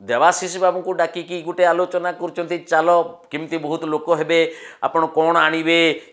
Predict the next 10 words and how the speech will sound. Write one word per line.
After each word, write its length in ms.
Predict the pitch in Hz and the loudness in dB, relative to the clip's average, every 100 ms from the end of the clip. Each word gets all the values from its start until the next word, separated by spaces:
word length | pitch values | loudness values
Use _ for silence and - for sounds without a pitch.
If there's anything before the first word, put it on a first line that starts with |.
| - | -6
କି 120 | 196 | -4
ଲିକୁ 360 | 180 175 175 170 | -2 -4 2 6
ବାବୁଙ୍କୁ 640 | 160 165 165 165 160 151 _ 135 | 6 4 -2 -4 -4 -8 _ 0
ନେଇକିରି 440 | 165 165 165 160 | 2 2 -2 -2
କେମିତି, 460 | 165 160 147 160 - | 0 -2 -4 -8 -4
ଆ, 100 | 160 | -4
ହବ। 320 | - 143 156 170 160 - - _ _ _ - | -2 0 6 6 6 0 -20 _ _ _ -4
ଏପଟେ 200 | - 277 | 0 2
ଅଛନ୍ତି 340 | 240 202 196 | 0 -2 -6
ଠିକ୍, 220 | - 180 | -8 -14